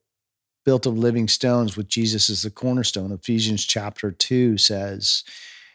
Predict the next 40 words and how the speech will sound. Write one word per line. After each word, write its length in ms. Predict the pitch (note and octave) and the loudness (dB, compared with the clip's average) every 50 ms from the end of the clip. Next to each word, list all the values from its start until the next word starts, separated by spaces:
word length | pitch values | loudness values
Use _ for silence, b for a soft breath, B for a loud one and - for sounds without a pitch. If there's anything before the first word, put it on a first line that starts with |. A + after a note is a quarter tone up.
| B B B | B B B
"Now 120 | C#3 C3 | 6 6
therefore 420 | C3 C#3+ C#3 C3 B2+ - B2+ A#2+ A#2 | 8 8 6 6 6 4 2 2 2
you're 140 | A#2 A#2 A2+ | 2 2 2
no 120 | A2+ A2+ | 2 2
longer 300 | A2+ A2+ A2+ G#2+ G#2 G2+ | 2 0 0 0 0 0
strangers 760 | - - - - B2 A2+ A#2 A2+ A2 G#2+ G#2 G#2 G2 G2 G2+ | 0 -2 -2 0 0 0 0 0 -2 -2 -4 -4 -6 -6 -6
and 180 | G2+ F#2+ F#2 - | -8 -8 -8 -8
foreigners, 500 | - A2+ A2 A2 G#2+ G2+ F#2+ G2 F#2+ F#2 | -6 -4 -4 -2 -2 -4 -4 -6 -8 -8
but 180 | - - A2+ | -6 -6 -6
are 140 | G#2+ G#2 G2 | -4 -6 -8
fellow 380 | - - - C#3+ C3 B2+ B2 A#2 | -8 -6 -2 0 2 2 2 2
citizens 600 | G#2+ - - G#2+ G2 G#2 F#2+ - G#2+ G2 G2+ - | 2 0 0 -2 -2 -4 -4 -4 -4 -6 -6 -2
with 180 | A#2+ C#3 C#3 - | 0 0 0 0
the 80 | C3 | 0
saints 540 | - - - - G#2 F#2 F#2+ G2 F2+ - - | -2 -2 -2 -2 -4 -4 -4 -6 -6 -6 -6
and 180 | G2+ G2+ G2 G2 | -6 -6 -6 -4
members 360 | G#2 G#2 G2+ G#2 G#2 F#2 - | -4 -4 -4 -4 -4 -4 -6
of 100 | E2+ F2 | -8 -10
the 80 | F2+ F2 | -12 -12
household 460 | - - G2+ G2+ F#2 - G2 F#2+ F#2 | -12 -10 -8 -6 -6 -6 -6 -8 -10
of 160 | F2 F#2+ - | -12 -14 -12
God, 340 | - F#2+ F#2 F#2 F2+ F#2 F#2+ | -12 -10 -10 -10 -12 -12 -12
having 320 | E2+ F#2 G2+ G2+ G2+ G2+ | -10 -8 -6 -4 -4 -4
been 220 | F#2+ F#2 F#2 F2+ - _ | -4 -6 -8 -12 -10 _
built 260 | - B2 A#2+ A#2 - | 0 0 0 0 -2
upon 280 | A#2 G2+ - A2+ A2 G#2 | -4 -6 -6 -4 -4 -4
the 80 | G2 F2 | -4 -6
foundation 680 | - G#2+ G2 G2 F2+ - A2+ B2+ C3+ C3 - C3+ B2 | -8 -10 -10 -8 -4 0 2 2 2 2 2 0 0
of 80 | A2+ | 0
the 100 | A#2+ B2 | 0 0
apostles 540 | A#2 A2 - A2 G#2+ G#2+ G2+ - A2 A2 G2 | -2 -2 -4 -4 -4 -2 -2 -2 -2 -4 -6
and 140 | F2 E2 - | -8 -10 -8
prophets, 600 | - A2+ A2+ G#2+ G#2 - A2 G2+ - - - - _ _ _ _ _ _ _ _ _ _ - | -6 -4 -4 -4 -4 -6 -6 -4 -4 -4 -4 -6 _ _ _ _ _ _ _ _ _ _ -4
Jesus 320 | - C3+ D3 D3 D3 B2+ | 0 2 4 4 4 2
Christ 320 | - - C3+ A#2+ A2+ - - | 0 0 0 0 2 0 0
himself 460 | G#2+ G2+ - - G2 F#2+ F2 - - | -2 -2 -2 -2 -2 -4 -6 -8 -8
being 240 | - F#2 F#2 F#2 F2 | -8 -6 -6 -6 -8
the 60 | E2 | -8
chief 420 | - - - - F#2 E2+ - - - | -8 -8 -6 -6 -6 -4 -6 -6 -6
cornerstone, 720 | - F#2+ F#2 F#2+ G2+ F#2 - - - D2 C#2+ C#2+ C#2 D2 | -8 -10 -10 -8 -8 -8 -8 -10 -10 -10 -14 -14 -14 -16